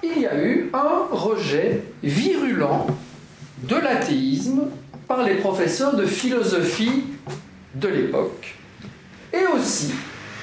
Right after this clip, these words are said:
chez certains, un rejet de la philosophie sceptique des Lumières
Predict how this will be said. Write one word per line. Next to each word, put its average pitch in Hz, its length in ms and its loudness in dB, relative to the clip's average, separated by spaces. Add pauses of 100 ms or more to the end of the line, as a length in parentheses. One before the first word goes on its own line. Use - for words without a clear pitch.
(260)
chez 349 260 2
certains, - 580 2 (840)
un 320 140 0
rejet 175 560 0
de 247 260 0
la 202 160 2
philosophie 180 1200 0
sceptique 196 1000 -2
des 240 140 0
Lumières 240 720 0